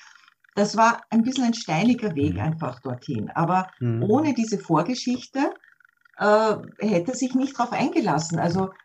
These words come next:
Speaker 2: Nein, das wäre überhaupt nicht ge-, passiert. Also ich, ich bin ja ein, ein, ein extrem sturer Hund, nach wie vor, aber jetzt bin ich anders, belle anderes, anders.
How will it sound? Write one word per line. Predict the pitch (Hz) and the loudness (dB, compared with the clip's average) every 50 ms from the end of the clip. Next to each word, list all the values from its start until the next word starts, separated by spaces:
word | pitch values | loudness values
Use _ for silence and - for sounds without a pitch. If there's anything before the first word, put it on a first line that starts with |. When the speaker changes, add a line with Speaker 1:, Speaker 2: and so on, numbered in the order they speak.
| _ _ _ _ _ _ _ _ _ _ _ _ _ | _ _ _ _ _ _ _ _ _ _ _ _ _
Speaker 2:
Nein, | - 101 92 87 82 | -6 -4 -4 -4 -4
das | 87 - - - | -6 -6 -4 -2
wäre | 85 85 85 85 | 0 0 0 0
überhaupt | 85 85 87 87 87 85 82 82 76 76 101 120 - - | -2 -2 -2 -2 -2 0 0 0 0 2 0 0 2 2
nicht | 113 98 - - | 0 0 0 -2
ge-, | 98 85 | -4 -4
passiert. | 80 - - 85 80 - - 90 85 80 80 - - | -4 -4 -4 -4 -4 -2 -4 -2 -2 -2 -4 -4 -6
Also | 82 80 80 85 82 80 80 | -4 -4 -2 -2 -4 -4 -6
ich, | 87 - 90 90 90 | -8 -8 -8 -6 -4
ich | 98 95 85 85 | -4 -2 -2 0
bin | 101 95 98 | 2 2 4
ja | 98 98 | 4 4
ein, | 98 98 101 95 | 4 4 2 2
ein, | 90 92 92 95 95 92 | 0 -2 -2 -2 -2 -4
ein | 90 90 92 - | -4 -4 -4 -4
extrem | 78 95 - - - - 104 92 107 120 | -4 -6 -8 -8 -6 -2 0 2 2 2
sturer | 117 - - 113 110 107 107 104 95 | 2 2 2 4 4 6 4 4 4
Hund, | 85 92 92 113 143 160 160 160 - - - _ _ _ _ _ - | 2 2 4 6 6 4 4 2 -4 -16 -20 _ _ _ _ _ -6
nach | - 85 82 85 - | -4 -2 -2 0 -2
wie | 147 151 | -4 -4
vor, | - - 175 - - - | -4 -4 -2 0 0 2
aber | 120 98 | 2 0
jetzt | 92 - - | -2 -4 -2
bin | - 98 | -2 -2
ich | 90 - - - | -2 -2 -6 -6
anders, | 82 82 80 80 85 98 110 117 117 - - _ _ - | -4 -2 0 0 2 2 2 0 -2 -6 -14 _ _ -8
belle | 104 - 82 78 87 98 104 104 87 | -6 -2 -2 0 2 2 2 2 0
anderes, | 78 76 87 90 95 104 120 151 165 160 - - | -2 -2 -2 0 0 2 2 0 0 -2 -4 -4
anders. | 95 87 90 90 117 156 180 - - _ | -2 -2 0 2 2 2 2 0 -4 _